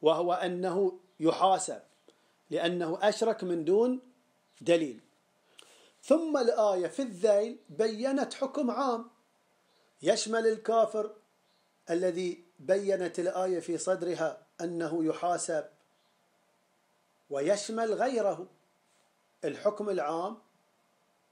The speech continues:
هو أنه كل كافر لا يكون فالحا في يوم القيامة.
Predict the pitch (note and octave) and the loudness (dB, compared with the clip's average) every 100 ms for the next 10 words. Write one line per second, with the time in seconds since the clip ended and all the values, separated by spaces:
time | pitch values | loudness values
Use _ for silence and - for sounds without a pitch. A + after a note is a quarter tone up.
0 | _ D#3 D#3 E3 D#3+ D#3+ D3+ E3 G3 - | _ -2 0 -2 -4 -6 -6 -4 -4 -6
1 | _ _ - B3 F3+ - F#3 F#3+ A3 F3 | _ _ 0 0 0 -2 -2 -2 -4 0
2 | G3+ A#3 - A#3 A3 G3 B3 C#4 A#3+ A3 | 0 0 -2 -4 -4 -2 0 0 -2 -4
3 | F#3+ F#3 E3 D#3 D3+ D#3+ D3+ | -8 -8 -8 -8 -10 -10 -10